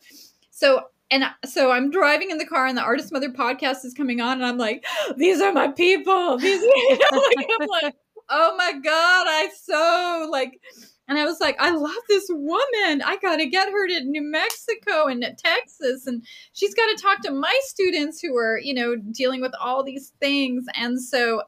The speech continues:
Speaker 1: we made it happen. Anyways, it's just started this wonderful friendship. And we eventually, I did a lot of the crit groups with her.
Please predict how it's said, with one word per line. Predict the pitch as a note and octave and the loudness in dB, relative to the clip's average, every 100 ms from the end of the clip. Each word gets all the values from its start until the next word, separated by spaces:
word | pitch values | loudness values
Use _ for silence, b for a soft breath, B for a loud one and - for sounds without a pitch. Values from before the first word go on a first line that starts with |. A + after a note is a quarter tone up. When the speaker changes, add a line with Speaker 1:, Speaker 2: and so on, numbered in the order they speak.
| - | -4
Speaker 1:
we | A3+ | -2
made | A3 G#3+ | 0 0
it | F#3+ | -2
happen. | A3+ C4 B3+ A#3 | -2 -4 -2 -4
Anyways, | B3+ B3+ G#3 F#3+ G3 | -2 -2 -2 -2 -2
it's | A#3 C4+ | -2 -2
just | C#4+ F#4 | -4 -8
started | - C4 B3 G#3+ | -2 0 0 -4
this | A3+ A3+ | -8 -6
wonderful | A3+ A3+ A3+ A3 G3+ | -4 -2 -4 -6 -8
friendship. | F#3+ G3 - - b b b | -8 -6 -8 -8 b b b
And | A3+ A#3 | -6 -2
we | C4 | 2
eventually, | C#4 A#3 B3 B3+ C#4+ C#4 B3+ A#3+ A3+ - _ _ | 2 2 -2 -2 -6 -4 -2 0 -2 -6 _ _
I | C#4+ | -2
did | B3 G#3 | 0 0
a | |
lot | F#3+ F#3 | 0 -2
of | G3 | -4
the | - | -8
crit | - C#4 C4 | -2 -2 -2
groups | C#4 C4+ | -4 -4
with | C#4 C4 | -8 -6
her. | C4 A#3+ B3 | -4 -4 -4